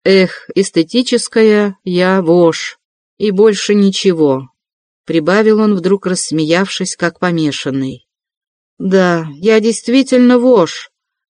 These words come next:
продолжал он, с злорадством прицепившись к мысли, роясь в ней, играя и потешаясь ею.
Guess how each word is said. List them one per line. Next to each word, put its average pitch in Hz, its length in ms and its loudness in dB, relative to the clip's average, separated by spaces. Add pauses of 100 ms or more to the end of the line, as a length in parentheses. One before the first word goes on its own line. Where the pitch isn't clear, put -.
(160)
продолжал 175 680 0
он, 160 280 -2
с 151 160 -16
злорадством 175 680 -2
прицепившись 175 800 -4
к - 100 -14
мысли, 202 560 0 (380)
роясь 196 480 2
в 185 100 -2
ней, 190 360 2 (260)
играя 170 600 2
и 190 140 -4
потешаясь 180 800 -2
ею. 147 500 -2